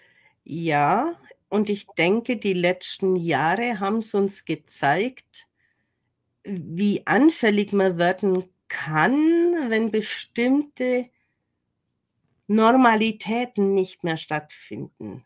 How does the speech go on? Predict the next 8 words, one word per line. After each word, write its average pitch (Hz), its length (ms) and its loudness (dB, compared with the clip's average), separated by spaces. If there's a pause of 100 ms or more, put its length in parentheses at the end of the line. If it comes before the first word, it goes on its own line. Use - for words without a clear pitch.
wo 185 200 2
es 214 160 -2
in 190 180 0
einem 170 500 -2 (260)
schwachen 240 800 0
Level 208 460 2
dahin 208 560 0
geht, 175 520 -6